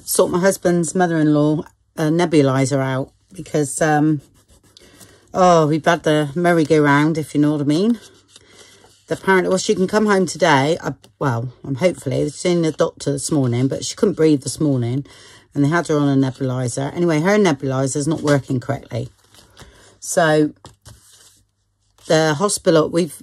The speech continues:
inquired about a new nebulizer, and they've said that she, um, has to go through a G P to get a new one, which is fine. So we've gone through the system, gone through the G P, all that sort of thing.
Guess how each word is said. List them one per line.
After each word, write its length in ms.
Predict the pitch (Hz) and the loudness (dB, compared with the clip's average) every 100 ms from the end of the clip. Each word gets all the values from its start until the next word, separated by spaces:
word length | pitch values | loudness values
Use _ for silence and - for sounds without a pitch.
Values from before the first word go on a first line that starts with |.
| - | -10
inquired 460 | - 175 - 185 175 | -2 0 4 4 4
about 240 | 170 147 | 0 -2
a 80 | 147 | -2
new 260 | 151 170 175 | -2 0 0
nebulizer, 840 | 160 143 135 127 127 135 131 120 - | 0 -4 -4 -4 -4 -6 -8 -8 -12
and 220 | - 151 | -6 -4
they've 180 | 156 156 | -4 -6
said 580 | - - 185 135 151 - - - _ _ | -8 0 0 2 -2 -6 -18 -20 _ _
that 600 | - 147 147 - - - - - - - - - _ _ _ - - - - - | -4 -2 -4 -10 -16 -14 -14 -20 -20 -20 -20 -20 _ _ _ -20 -20 -20 -20 -16
she, 800 | - - 180 165 160 160 160 - _ - | -12 -4 -2 -2 -2 -2 -2 -6 _ -6
um, 320 | 165 165 165 | -2 0 0
has 200 | 165 170 | -2 -2
to 60 | - | 0
go 120 | 156 | 0
through 300 | - 156 147 | 2 2 2
a 40 | |
G 200 | 143 165 | 0 -6
P 220 | 147 190 | -2 -2
to 80 | 196 | -2
get 180 | - 175 | -4 -2
a 20 | |
new 140 | 185 190 | 0 0
one, 240 | 214 262 269 - - - - - - - - | 4 2 2 -8 -20 -20 -18 -14 -14 -18 -10
which 120 | - 233 | -4 -2
is 120 | 240 | -2
fine. 320 | 147 165 240 - _ _ _ _ _ | -2 -2 -4 -8 _ _ _ _ _
So 640 | - 175 160 160 165 160 | -2 2 4 2 0 -4
we've 240 | - 165 - | -8 -8 0
gone 220 | 180 170 | 0 0
through 600 | - 170 165 156 156 156 - _ - _ _ - | 2 4 6 4 2 -4 -12 _ -20 _ _ -12
the 80 | - | -8
system, 580 | 180 165 - 190 190 | -4 -4 0 2 2
gone 300 | 190 156 151 | 0 -2 0
through 420 | 143 - 156 156 151 | -2 -2 -2 0 -2
the 60 | |
G 200 | 143 165 | -4 -6
P, 640 | 151 - 185 185 180 180 180 | -6 -2 0 0 0 -4 -4
all 160 | 151 156 | -6 -6
that 180 | 160 | -6
sort 240 | - 160 139 | -6 -6 -6
of 60 | |
thing. 320 | - 175 202 | -2 0 0